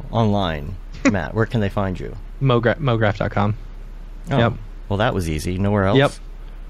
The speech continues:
Speaker 2: I mean, lots of different places.
Speaker 1: They wanna
Speaker 2: I'm on
Speaker 1: at
Speaker 2: Twitter.
Speaker 1: you at something?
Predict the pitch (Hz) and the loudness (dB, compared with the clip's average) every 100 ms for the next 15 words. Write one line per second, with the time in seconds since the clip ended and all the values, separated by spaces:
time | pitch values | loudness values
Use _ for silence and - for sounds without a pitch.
0 | - - - - 131 131 120 113 113 147 | -14 -14 -14 -4 2 4 4 4 2 2
1 | 135 139 113 107 110 - 104 - 107 104 | 4 4 2 0 0 0 0 0 0 0
2 | 113 110 107 135 110 113 104 104 117 120 | 0 2 4 4 4 4 4 4 4 2
3 | - 120 120 127 120 127 | 2 0 2 2 2 0